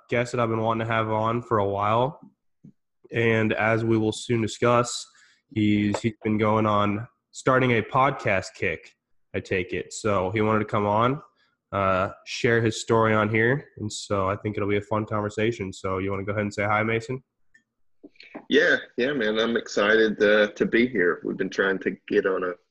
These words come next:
Speaker 2: on a podcast together for a few months now.
Speaker 1: Mm-hmm.
Speaker 2: And, uh, timing just didn't work, but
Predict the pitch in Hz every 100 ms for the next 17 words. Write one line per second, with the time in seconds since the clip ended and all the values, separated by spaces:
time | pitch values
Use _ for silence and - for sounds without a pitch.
0 | - 110 98 - 98 95 101 92 - 90
1 | 92 101 - 90 92 - _ _ - 127
2 | 127 104 - - - 82 73 73 - 107
3 | 107 110 117 120 - - - - - -
4 | 104 101 104 104 98 - 110 101 98 101
5 | 110 - - - _ - 85